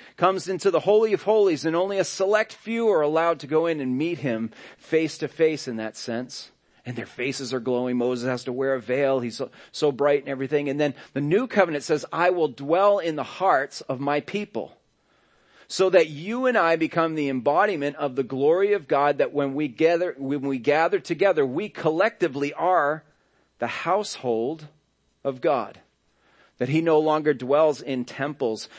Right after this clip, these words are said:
made with hands, as the scriptures would say. You and I have been adopted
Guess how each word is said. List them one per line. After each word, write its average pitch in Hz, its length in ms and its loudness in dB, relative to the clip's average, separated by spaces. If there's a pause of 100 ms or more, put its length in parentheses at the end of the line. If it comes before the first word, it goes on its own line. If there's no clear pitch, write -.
(120)
made 135 320 2
with 123 160 0
hands, 143 400 -4
as 98 180 -14
the 101 80 -12
scriptures 104 640 -10
would 95 120 -10
say. - 380 -16 (1040)
You 139 280 0
and 185 80 -2
I 156 140 2
have 135 160 2
been 123 120 -2
adopted 113 760 -4